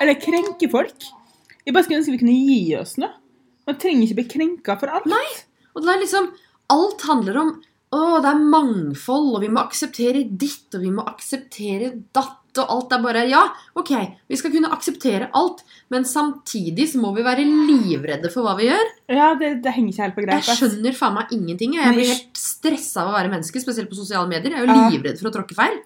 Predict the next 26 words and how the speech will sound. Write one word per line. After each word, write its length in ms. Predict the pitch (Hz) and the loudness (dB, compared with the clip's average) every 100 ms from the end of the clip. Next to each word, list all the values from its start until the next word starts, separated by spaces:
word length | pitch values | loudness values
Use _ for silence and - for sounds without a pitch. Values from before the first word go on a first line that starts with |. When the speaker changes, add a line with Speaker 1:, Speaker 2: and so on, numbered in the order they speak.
| _ - | _ 0
Speaker 1:
Og 140 | 247 | 4
hele 160 | 226 220 | 6 6
den 100 | 220 | 4
Siv 160 | 226 | 2
Jensen-greia, 560 | 233 196 180 190 185 240 | 2 2 -2 -2 0 2
den 100 | 254 | 0
skjønner 240 | 247 262 233 | 0 0 0
jeg 80 | 214 | 0
litt 160 | 226 | -2
mer, 140 | 208 226 | -2 -2
for 80 | |
at 20 | 214 | 0
hun 80 | 220 | 0
er 60 | 226 | 2
politiker. 560 | 262 233 226 185 285 247 - | 0 -2 -2 -2 -2 -4 -6
Speaker 2:
Ja. 140 | 202 196 - - | -6 -6 -10 2
Speaker 1:
Da 140 | 269 294 285 | 6 8 6
kan 80 | 285 | 0
du 60 | |
tenke 240 | 269 269 254 | 2 0 2
deg 140 | 196 | -2
om 20 | |
tjue 220 | 208 208 185 | 0 2 2
ganger 160 | 180 180 | 0 0
til. 160 | 170 180 - _ - | -2 -4 -10 _ -6
Speaker 2:
Ja. 140 | 226 | -2